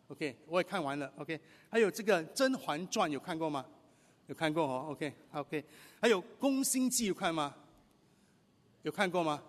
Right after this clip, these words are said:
也有很多人点头哦。我，因为你们这么喜欢看这个，这个，这个电视剧的哦。OK，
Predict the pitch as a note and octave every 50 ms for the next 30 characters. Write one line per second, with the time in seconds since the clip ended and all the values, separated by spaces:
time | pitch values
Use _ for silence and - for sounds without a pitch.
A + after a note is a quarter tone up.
0 | - - - _ _ _ _ _ _ _ - E3 G3+ F#3+ D#3+ C#3+ D3+ E3+ E3 C#3+
1 | D#3 C#3 C3 - C#3+ D3 D3 C#3+ D#3 D#3+ E3 E3+ F3 A#3+ A3+ F#3+ E3+ F3 F3+ -
2 | A#3 G3+ F#3+ - E3+ D#3 D#3 - G3 F#3 F3 F3+ E3+ F3+ E3+ D#3 D3 - - F#3
3 | F3 E3+ D#3 D#3+ - - D#3 F3 E3+ D#3+ D3+ D3 - F#3 E3+ - - E3 - -
4 | D3+ C#3+ C3+ B2+ B2+ C3 C3 C3+ C#3+ C#3 - D3+